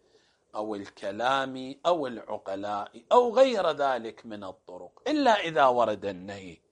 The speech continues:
ممن عن سلوك طريق خاص". إجانا نهي، مثلًا شلون عندنا القياس لما صار، تلاحظ شلون؟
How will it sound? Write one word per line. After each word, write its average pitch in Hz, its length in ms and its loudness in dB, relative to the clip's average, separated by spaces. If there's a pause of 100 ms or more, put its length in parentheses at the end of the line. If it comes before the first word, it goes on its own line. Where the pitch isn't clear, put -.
(680)
ممن 170 480 0 (320)
عن 135 140 0
سلوك 143 600 -8
طريق 127 640 -6
خاص". 135 760 4 (320)
إجانا 113 440 -2
نهي، 117 340 -4 (200)
مثلًا 104 440 -10
شلون 139 360 -2
عندنا 110 440 -6 (300)
القياس 131 920 0 (400)
لما 113 400 -2
صار، 151 520 6 (520)
تلاحظ 117 420 -4
شلون؟ 151 460 -2